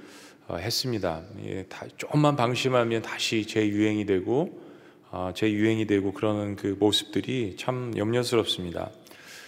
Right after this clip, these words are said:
그러면서 어제 매스컴에서는 어느 미국의 전문가가 확진자가 한 사람이 나오면 주변에 무증상 감염자가 한 열 명 정도 있는 것으로 봐야 된다.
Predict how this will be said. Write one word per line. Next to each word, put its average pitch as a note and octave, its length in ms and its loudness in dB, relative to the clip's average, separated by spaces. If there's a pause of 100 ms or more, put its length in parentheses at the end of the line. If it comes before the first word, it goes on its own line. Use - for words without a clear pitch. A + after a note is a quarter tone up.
(200)
그러면서 C3 300 4
어제 B2+ 200 6
매스컴에서는 A#2+ 720 2
어느 A2 140 4
미국의 A2+ 400 2
전문가가 G#2+ 800 0 (1120)
확진자가 D#3 540 4
한 D#3+ 100 4
사람이 C#3+ 340 4
나오면 G#2 720 -2 (480)
주변에 A2 680 2
무증상 A#2+ 680 0
감염자가 G#2 540 0
한 A2 120 -2
열 F#2+ 140 2
명 A2+ 220 2
정도 G#2 280 0
있는 A2+ 360 -2
것으로 F#2+ 320 -4
봐야 F2+ 340 0
된다. F2 640 -2